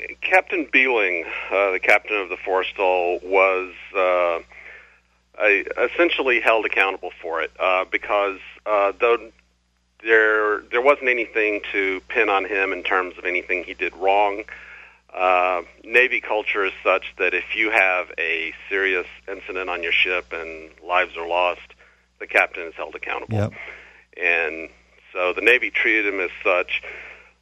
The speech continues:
Speaker 1: Um, initially transferred him to a desk job in Iceland,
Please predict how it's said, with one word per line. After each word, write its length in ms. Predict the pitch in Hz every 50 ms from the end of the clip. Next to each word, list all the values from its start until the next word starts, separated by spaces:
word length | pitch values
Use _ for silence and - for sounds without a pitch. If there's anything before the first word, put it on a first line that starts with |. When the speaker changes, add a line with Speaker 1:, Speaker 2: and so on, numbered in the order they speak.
| - -
Speaker 1:
Um, 420 | 110 113 113 110 110 110 110 110 - - - - - - - - - - -
initially 720 | 120 123 131 135 135 - 143 127 123 123 120 113 110 107 - - - - - - - - - - - -
transferred 500 | - - 143 139 143 139 - - 135 123
him 100 | 123 117 -
to 80 | - 120
a 40 | 107
desk 260 | - - 110 110 - - -
job 280 | - 107 107 101 101
in 140 | 98 87 85 -
Iceland, 500 | - 98 107 - - - - - -